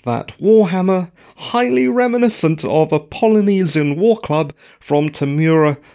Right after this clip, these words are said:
Morrison's own Maori culture, and I'm surprised no one else noticed that. The only downside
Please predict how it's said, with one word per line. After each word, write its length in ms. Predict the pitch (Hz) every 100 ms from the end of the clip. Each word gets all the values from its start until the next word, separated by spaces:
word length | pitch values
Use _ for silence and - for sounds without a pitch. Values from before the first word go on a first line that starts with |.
| _
Morrison's 600 | 135 143 131 - 127 120 -
own 340 | 127 127 120
Maori 360 | 120 117 120 117
culture, 640 | - 113 110 - 117 107 - - -
and 180 | 180
I'm 160 | 214 185
surprised 500 | - 220 254 247 220
no 140 | 226
one 160 | 220 202
else 240 | 190 190
noticed 440 | 165 156 147 107 -
that. 220 | 107 - _ _ _ _ _ _ _ _ _ _ _ _ _ _ _ _ _ _ _ _ _ _ _ _ _ _ 180
The 100 | 196
only 560 | 208 190 170 156 117 - - - -
downside 1080 | 135 147 180 196 175 - 175 196 226 214